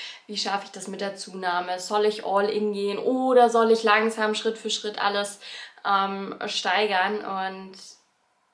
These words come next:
heute, wie gesagt, das sind meine Erfahrungen, meine Empfehlungen. Ich arbeite da eins zu eins mit Frauen zusammen und habe auch schon ganz, ganz vielen Frauen helfen dürfen,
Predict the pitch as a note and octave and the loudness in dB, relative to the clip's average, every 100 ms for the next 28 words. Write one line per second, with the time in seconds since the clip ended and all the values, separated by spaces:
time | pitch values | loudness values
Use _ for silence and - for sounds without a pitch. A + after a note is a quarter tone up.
0 | - G#3 G#3 G3+ F3 F3+ A#3 - G#3 G3+ | -12 -6 -4 -4 -4 -4 -6 -12 -8 -6
1 | F#3 F#3 - G3 - F#3 F#3 F#3+ F#3+ G3+ | -4 -6 -8 -16 -14 -14 -14 -6 0 2
2 | A#3+ B3+ C4+ G#3+ G3+ G3+ G#3 G#3 G#3+ F3+ | 4 2 2 4 4 4 0 0 2 2
3 | G3+ A#3 B3 - G#3+ G#3 G#3 G#3 G#3 F#3 | 2 0 -4 -4 -2 0 0 -2 -4 -2
4 | G3 G3+ F#3 F#3+ F#3+ - - - - - | -2 -2 0 0 0 -4 -16 -18 -6 -4
5 | G#3 - - F#3 G#3+ G#3+ G3 F#3 F#3+ G#3 | -4 -6 -6 -4 -4 -10 -12 -6 -6 -6
6 | F3+ F3+ G#3+ G#3+ F#3+ F#3 - - F#3+ G3+ | -8 -8 -6 -6 -8 -12 -12 -10 -8 -6
7 | - G3 F#3+ F#3+ - G#3 G#3 - G3+ F#3+ | -8 -10 -8 -6 -6 -8 -10 -14 -16 -16
8 | F#3+ F#3 F#3 F#3+ A#3+ C#4+ D#4 A3 G3+ F#3+ | -16 -8 -8 -6 -4 -4 -6 -10 -12 -14
9 | G3 G#3+ | -12 -12